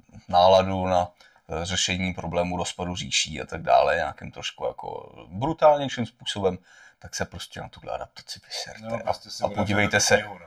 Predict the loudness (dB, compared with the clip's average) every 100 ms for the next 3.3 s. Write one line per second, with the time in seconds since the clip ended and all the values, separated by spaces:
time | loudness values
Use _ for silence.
0 | -12 -10 -4 -2 0 -2 -4 -8 -6 -6
1 | -6 -6 -8 -10 -8 -8 -8 -14 _ -20
2 | -20 -20 -20 -20 -20 _ _ _ _ 0
3 | 2 2